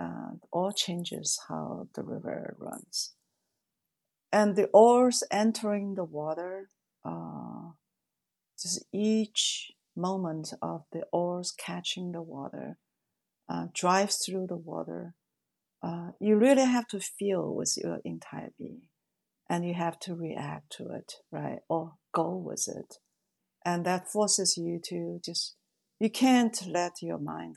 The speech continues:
go. You cannot feel distracted. You really have to pay attention.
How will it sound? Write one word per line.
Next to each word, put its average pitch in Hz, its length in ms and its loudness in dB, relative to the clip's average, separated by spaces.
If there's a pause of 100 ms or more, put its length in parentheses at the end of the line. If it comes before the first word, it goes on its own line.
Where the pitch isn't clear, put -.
go. - 320 -8 (500)
You 165 160 -8
cannot 170 540 -8 (1300)
feel 170 260 -2
distracted. - 680 -8 (140)
You 160 160 -6
really 196 360 6
have 160 240 -10
to 165 360 -8
pay - 140 -10
attention. - 600 -12